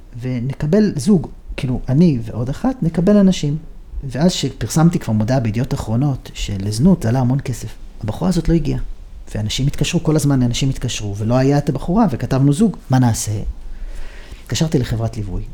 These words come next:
"כמה עולה לשכור בחורה ליום?" אז הוא אמר לי, "אלף חמש מאות שקל." אמרתי, "בסדר, אלף חמש מאות שקל, אלף חמש מאות שקל, מצוין." באותו יום הרווחנו שלושת אלפים. בערב הגיע הסרסור אליי לדירה,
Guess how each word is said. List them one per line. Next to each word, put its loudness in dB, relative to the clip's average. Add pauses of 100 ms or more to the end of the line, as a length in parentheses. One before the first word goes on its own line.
(100)
"כמה 6
עולה 4
לשכור 0
בחורה -2
ליום?" -4 (680)
אז -8
הוא 4
אמר 6
לי, 2
"אלף 4
חמש 0
מאות -2
שקל." -4 (420)
אמרתי, 2
"בסדר, 2
אלף 0
חמש 0
מאות 0
שקל, -2
אלף 0
חמש -4
מאות -4
שקל, 0
מצוין." 2 (240)
באותו 0
יום 4
הרווחנו -2
שלושת -6
אלפים. -10 (600)
בערב 4
הגיע 0
הסרסור -2
אליי 0
לדירה, 0